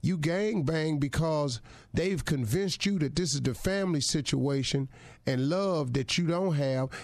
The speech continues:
and they've convinced you that this is your only way, your only source of getting over.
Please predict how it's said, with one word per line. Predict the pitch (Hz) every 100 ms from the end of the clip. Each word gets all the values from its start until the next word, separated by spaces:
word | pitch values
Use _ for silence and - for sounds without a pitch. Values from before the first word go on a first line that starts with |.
| -
and | 123
they've | 175 160
convinced | 160 131 170 175 -
you | 190
that | 156 160
this | 185 147
is | 131
your | 170 165 -
only | 156 185 202 214 214
way, | 214 196 220 208 117 - - - _ - - -
your | 170 -
only | 170 202 202 190
source | - 208 196 156 147
of | 110
getting | 120 170 165 156
over. | - 165 131